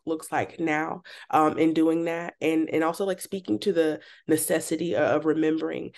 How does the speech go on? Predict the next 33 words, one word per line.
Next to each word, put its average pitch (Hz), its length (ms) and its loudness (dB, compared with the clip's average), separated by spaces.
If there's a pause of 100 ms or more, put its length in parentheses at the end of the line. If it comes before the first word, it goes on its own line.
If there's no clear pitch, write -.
(200)
and, 160 200 2
and, 156 200 2
and 156 200 4
retelling 160 540 0
these 156 200 -4
stories, 156 400 0
keeping 175 280 -8
them 160 120 -4
alive. 160 540 0 (260)
Um, 160 520 2
and, 175 160 4
and, - 200 2
and 170 120 2
as 170 180 0
you 165 60 -8
said 165 260 -4
before, 160 380 2
and, 156 320 0
and 160 220 -2
so, - 160 -4
in 156 260 0
some 180 180 -4
of 165 100 -2
your 151 120 0
writings, 165 440 0 (280)
the 165 80 2
importance 165 520 0
of 160 140 -2
us - 300 -6
to - 140 -6
control 160 540 -2
and 156 120 -2
preserve 151 480 -2